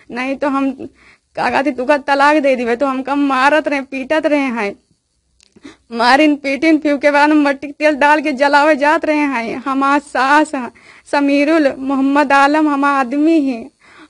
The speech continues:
हमार ससुर निजामुद्दीन और आनंद हमार शाहीन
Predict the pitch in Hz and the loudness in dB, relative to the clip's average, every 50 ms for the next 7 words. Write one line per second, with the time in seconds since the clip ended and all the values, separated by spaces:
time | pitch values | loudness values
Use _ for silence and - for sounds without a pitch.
0 | _ - 269 262 269 285 294 294 294 - 294 285 277 - 311 311 311 294 285 285 | _ -8 -4 -2 0 2 2 2 0 0 -2 -4 -2 0 0 0 2 2 0 0
1 | 233 269 247 269 285 302 311 247 233 226 302 311 320 320 311 269 254 269 285 - | 0 -2 -2 0 0 0 0 -2 -2 -2 0 2 2 2 0 -2 -4 -8 -12 -14
2 | - 277 - - - _ _ _ _ _ _ - - 320 302 _ _ - - 240 | -14 -16 -18 -18 -20 _ _ _ _ _ _ -20 -20 -20 -20 _ _ -4 -2 0
3 | 262 277 277 233 - _ _ _ _ _ _ _ _ _ _ _ _ _ - - | 0 0 -2 -4 -6 _ _ _ _ _ _ _ _ _ _ _ _ _ -20 -20
4 | _ _ _ _ _ _ 277 285 277 277 285 294 320 320 311 320 311 277 285 294 | _ _ _ _ _ _ 2 2 4 4 6 6 6 4 4 2 2 0 2 2
5 | 302 311 320 339 311 - - - - - - - 320 269 277 302 302 285 330 320 | 2 2 2 0 -2 -4 -10 -20 -20 -20 -10 -6 -4 -2 0 0 2 2 2 2
6 | 330 330 311 | 2 2 2